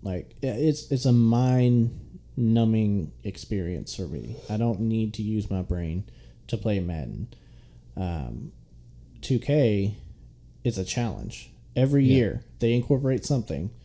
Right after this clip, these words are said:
Speaker 1: that makes it a challenge.
Speaker 2: Yeah.
Speaker 1: Um, and I, I love it,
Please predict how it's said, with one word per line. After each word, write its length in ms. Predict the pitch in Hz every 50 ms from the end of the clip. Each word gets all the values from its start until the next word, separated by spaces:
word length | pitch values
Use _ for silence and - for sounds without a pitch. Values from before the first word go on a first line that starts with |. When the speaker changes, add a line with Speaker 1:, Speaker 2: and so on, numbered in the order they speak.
| - - - - - - -
Speaker 1:
that 180 | - 107 - 101
makes 380 | 107 107 110 113 110 - -
it 140 | 120 113 - -
a 160 | 110 104 98
challenge. 760 | - - - - 92 78 - - - 71 - - - - - - - - - - - - -
Speaker 2:
Yeah. 160 | 117 110 -
Speaker 1:
Um, 580 | - 120 107 95 92 85 69 67 62 135 127 - - - - - - -
and 600 | - 104 101 101 101 98 101 98 98 98 95 - - -
I, 400 | 104 107 110 107 110 110 101 - - - - - - - - - - - - -
I 100 | 92 101
love 260 | 107 107 117 139 143 -
it, 160 | - -